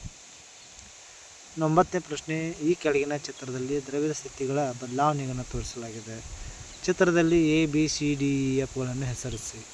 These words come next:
ಇಲ್ಲಿ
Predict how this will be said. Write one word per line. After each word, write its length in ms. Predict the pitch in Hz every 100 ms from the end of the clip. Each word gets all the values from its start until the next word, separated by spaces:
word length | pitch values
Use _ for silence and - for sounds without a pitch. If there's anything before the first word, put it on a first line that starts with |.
| - - - - - - - - - - - - - - - - - - - - - - - - - - - - - - - - - - - - - - - - - -
ಇಲ್ಲಿ 320 | 214 175 143